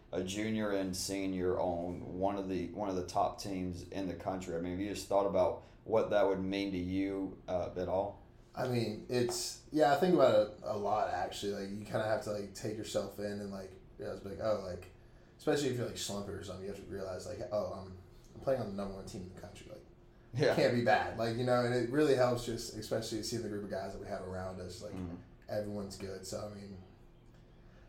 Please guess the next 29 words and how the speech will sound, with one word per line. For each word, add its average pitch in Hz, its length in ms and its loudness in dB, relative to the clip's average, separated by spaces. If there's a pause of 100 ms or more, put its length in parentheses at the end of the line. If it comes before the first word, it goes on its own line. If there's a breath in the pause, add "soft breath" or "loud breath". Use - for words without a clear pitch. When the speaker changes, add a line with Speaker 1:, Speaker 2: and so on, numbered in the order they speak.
(200 soft breath)
Speaker 2:
I 147 100 2
don't 156 120 10
know, 135 120 8
man. 113 120 6
I 117 60 6
haven't 143 180 4
really 131 180 4
let 123 160 2
it 117 60 0
sink - 340 0
Speaker 1:
Yeah. 120 200 8
Speaker 2:
in 120 60 4
fully 131 440 2
yet, 139 340 6
Speaker 1:
Well, 180 100 8
Speaker 2:
but 190 60 12
Speaker 1:
don't 196 220 12
yet. 139 240 12
Don't 156 240 12
yet. 123 240 12
Don't 131 140 12
Speaker 2:
Yeah, 135 80 12
Speaker 1:
yet. 123 180 12
Speaker 2:
I 135 40 12
Speaker 1:
Let, 135 80 12
Speaker 2:
don't, 135 120 12
Speaker 1:
let, 135 80 12
Speaker 2:
I 135 80 12
don't 131 100 12